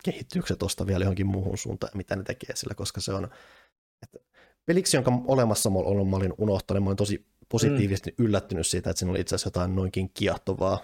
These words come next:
Speaker 1: ideoitu mukaan.
Speaker 2: Mm. Kyllähän noissa niinku moderneissa Resident Evilleissa, tai siis ton aikakauden Resident Evilleissa monille se oli se yhteistyö, just se mielenkiintoisi, että tavallaan jännä, että ne on nyt tuolla puolella niinku panosti siihen sitten, että se oli sivupeli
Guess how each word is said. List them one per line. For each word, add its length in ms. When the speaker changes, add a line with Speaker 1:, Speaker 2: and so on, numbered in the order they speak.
Speaker 1:
ideoitu 360
mukaan. 440
Speaker 2:
Mm. 320
Kyllähän 200
noissa 220
niinku 260
moderneissa 560
Resident 460
Evilleissa, 600
tai 200
siis 220
ton 220
aikakauden 420
Resident 360
Evilleissa 480
monille 360
se 180
oli 160
se 120
yhteistyö, 680
just 260
se 80
mielenkiintoisi, 840
että 140
tavallaan 480
jännä, 260
että 140
ne 60
on 60
nyt 140
tuolla 280
puolella 400
niinku 280
panosti 400
siihen 300
sitten, 280
että 100
se 60
oli 100
sivupeli 540